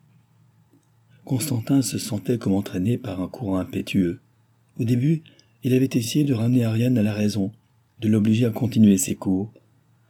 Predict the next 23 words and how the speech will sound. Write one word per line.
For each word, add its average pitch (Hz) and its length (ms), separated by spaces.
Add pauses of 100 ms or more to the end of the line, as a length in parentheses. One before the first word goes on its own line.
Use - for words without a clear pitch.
(140)
Parfois, - 360
il 87 80
se - 100
reprochait 92 540
de 87 80
briser 92 320
la 92 120
carrière 92 420
de 92 80
la 92 80
jeune 92 200
fille. 87 300 (560)
À 101 80
d'autres 113 440
heures, 123 260
et 90 80
plus - 160
sage, 123 480 (320)
il 110 100
se - 140
reprochait 104 500
ses 92 160
craintes. 87 460